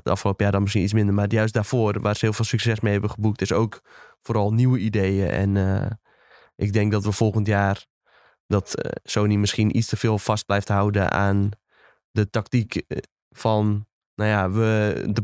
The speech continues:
dingen die populair zijn, die we nu hebben, die, eh, ja, daar gaan we meer van uitbrengen. En volgens mij, eh, wat ik gevo-,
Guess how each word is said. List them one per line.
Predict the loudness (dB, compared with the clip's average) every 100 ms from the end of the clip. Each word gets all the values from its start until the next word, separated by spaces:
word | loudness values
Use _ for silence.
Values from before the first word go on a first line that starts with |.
| -6
dingen | -2 0 0
die |
populair | 0 -2 0 0 0
zijn, | -2 -2
die | 0
we | 0
nu | 2 2
hebben, | 0 0 -2 -4 _ _ _ -20 -20 -20 _
die, | 0 2 2 2 0
eh, | 0 0 0 0 -2 -6 -12 -6
ja, | -2 0 0
daar | 0
gaan | 0 0
we |
meer | 2 0
van | 0 0
uitbrengen. | 0 0 0 0 0 -2 -6 _ -20 -16 -2
En | 0
volgens | 0 -2 0
mij, | 0 2 0 0 -4
eh, | -6 -8 -8
wat | -4 0 0
ik | -2
gevo-, | -4 -6